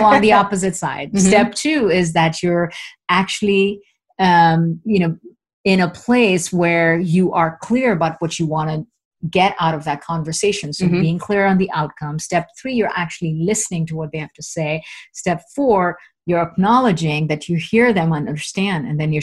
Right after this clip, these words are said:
Speaker 1: sharing your perspective. Now, step four, visualize it as you're getting up from your chair, they're
Speaker 2: Mm.
Speaker 1: getting up from theirs, and you're sitting on the same side, side by side,
Speaker 2: Mm-hmm.
Speaker 1: and you're looking at the conflict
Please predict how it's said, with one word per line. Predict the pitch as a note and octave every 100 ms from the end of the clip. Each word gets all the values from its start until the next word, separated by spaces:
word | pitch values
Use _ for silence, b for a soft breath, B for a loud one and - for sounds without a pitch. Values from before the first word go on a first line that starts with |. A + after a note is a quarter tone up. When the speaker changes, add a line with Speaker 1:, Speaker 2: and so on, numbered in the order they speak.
| -
Speaker 1:
sharing | F3 F#3+
your | E3+
perspective. | E3 C#3 - C4 - C#3+ D3+ b b b
Now, | F3
step | F3 - A#3 B3
four, | - F3 G3+ B3+ _ _
visualize | D3+ F3 A3+ C#4 B3+ F#3+ E3
it | E3 D#3+ -
as | D#3 E3
you're | D#3+
getting | C#3+ D#3+ E3 F#3 F#3
up | E3+ - -
from | E3 D#3
your | D3+ D#3 D#3+ E3+ - -
chair, | F3+ F3+ E3 E3+ D#3+
they're | D#3
Speaker 2:
Mm. | D3
Speaker 1:
getting | D#3+ E3
up | E3+
from | F3 F3+
theirs, | D#3+ D#3 D3+
and | D3+
you're | D3+
sitting | - - F3+ F#3
on | F#3+
the |
same | F#3+ G3 F3+
side, | F#3 E3+ D3+ D#3 D#3+ _ _
side | - - F3+ E3+ F#3+
by | G3
side, | F3+ E3+ D3 D3+ - _ _
Speaker 2:
Mm-hmm. | F3+ E3
Speaker 1:
and | F#3+ G3+
you're | G3 F3+ G3+
looking | A3 A#3+ A3 -
at | F3
the | E3
conflict | - D#3+ D#3+ E3 G3+ A#3 -